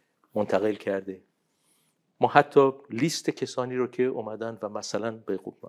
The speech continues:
اونجور که سنت میگه مصحف عثمانی رو درست کردن، ما لیست دقیقشون رو نداریم، در صورتی که از مهمترین اتفاقاتی است که افتاده. ما نمی‌دونیم چه کسانی دقیقاً اومدن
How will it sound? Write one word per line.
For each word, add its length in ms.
اونجور 240
که 100
سنت 460
میگه 320
مصحف 380
عثمانی 460
رو 120
درست 280
کردن، 180
ما 120
لیست 280
دقیقشون 580
رو 140
نداریم، 400
در 80
صورتی 220
که 60
از 100
مهمترین 680
اتفاقاتی 500
است 120
که 80
افتاده. 340
ما 60
نمی‌دونیم 360
چه 180
کسانی 480
دقیقاً 360
اومدن 520